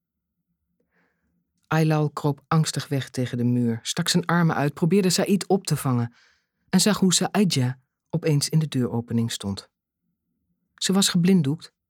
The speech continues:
en had geen broek meer aan, alleen een lang shirt.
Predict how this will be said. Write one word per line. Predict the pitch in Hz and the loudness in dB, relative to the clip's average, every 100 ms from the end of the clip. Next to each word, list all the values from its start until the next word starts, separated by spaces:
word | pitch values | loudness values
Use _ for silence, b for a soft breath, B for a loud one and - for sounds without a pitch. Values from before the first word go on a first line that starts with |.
| - | -2
en | 151 | 0
had | 165 - | 0 2
geen | 170 | 0
broek | 151 190 170 | 2 0 0
meer | 143 | 0
aan, | 113 120 117 _ _ | 0 0 -2 _ _
alleen | 160 175 | 0 2
een | 170 160 | 4 2
lang | 175 175 | 2 0
shirt. | - 180 123 - | 0 0 -2 -6